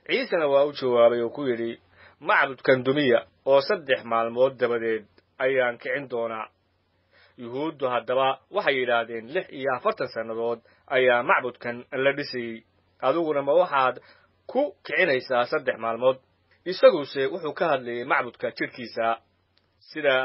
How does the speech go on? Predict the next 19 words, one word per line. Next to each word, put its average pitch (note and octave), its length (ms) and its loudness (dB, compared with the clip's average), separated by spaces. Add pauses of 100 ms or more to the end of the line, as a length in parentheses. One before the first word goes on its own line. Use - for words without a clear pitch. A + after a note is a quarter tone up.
(120)
aawadeed, B2+ 440 -2 (400)
markuu C#3+ 480 2
ka G3+ 120 2
soo D#3+ 180 2
sare C#3+ 260 4
kacay B2 240 4
kuwii D3+ 300 2
dhintay, A#2+ 420 -4 (240)
xertiisii A#2+ 920 -2
way C3 220 4
soo E3 280 6
xasuusteen A2+ 680 -4
inuu D#3 260 -2
taas C3+ 320 4
ka C3 100 0
hadlay, A#2+ 300 0 (440)
wayna F3 320 4
rumaysteen A#2 640 0 (100)
qorniinka C#3 600 2